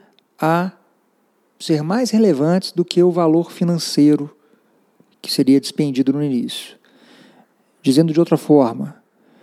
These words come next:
é melhor pagar um pouco mais para ter uma decisão em dois anos, que seja, que tenha maior grau de possibilidade de estar correta,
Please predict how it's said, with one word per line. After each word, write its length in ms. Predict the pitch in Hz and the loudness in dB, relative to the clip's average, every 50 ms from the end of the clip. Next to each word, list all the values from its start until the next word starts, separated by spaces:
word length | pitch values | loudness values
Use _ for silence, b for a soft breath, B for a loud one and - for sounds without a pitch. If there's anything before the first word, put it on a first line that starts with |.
| b b b b b b b b b _ - | b b b b b b b b b _ -6
é 120 | - 131 | -2 0
melhor 320 | 135 143 143 151 170 180 | 2 4 6 6 6 6
pagar 400 | - - 180 165 151 151 156 151 | 6 6 4 4 6 4 4 4
um 80 | 151 135 | 2 0
pouco 360 | - - 151 143 - - 147 | 2 4 4 4 4 0 0
mais 480 | 135 135 135 139 135 131 127 120 - - | 2 2 4 4 4 4 2 2 0 -2
para 280 | - - 139 135 135 | 0 2 2 2 2
ter 160 | - - 135 139 | 2 0 0 2
uma 120 | 139 139 | 2 2
decisão 600 | 131 135 131 - - 123 117 127 131 127 127 127 | 2 2 2 2 0 0 0 2 2 2 2 0
em 100 | 127 127 | 0 0
dois 340 | 123 131 131 135 131 123 123 | 2 4 4 4 4 2 2
anos, 640 | 135 143 151 170 190 202 202 - - - - - - - _ _ _ _ _ _ _ _ _ _ _ _ | 2 2 4 6 6 6 4 2 -2 -8 -14 -16 -20 -20 _ _ _ _ _ _ _ _ _ _ _ _
que 100 | - 143 | -6 -4
seja, 460 | 123 - - 143 135 131 120 131 127 | -4 0 2 4 4 4 4 2 -2
que 100 | - - | -2 -4
tenha 200 | - - 143 139 | -4 -2 0 0
maior 380 | 139 139 139 139 151 175 185 170 | 0 2 2 4 6 6 4 2
grau 320 | 139 127 147 139 143 151 | 0 0 2 4 4 4
de 120 | 151 147 - | 4 2 -2
possibilidade 680 | - - 165 165 - - 151 147 143 139 131 139 135 131 | -4 -4 -4 -2 -2 -2 0 2 2 2 2 2 2 0
de 60 | - | 0
estar 200 | - - 135 127 | -2 -4 -4 0
correta, 600 | - 165 151 143 143 156 165 - - 226 226 | 2 2 4 4 4 2 2 2 0 -2 -2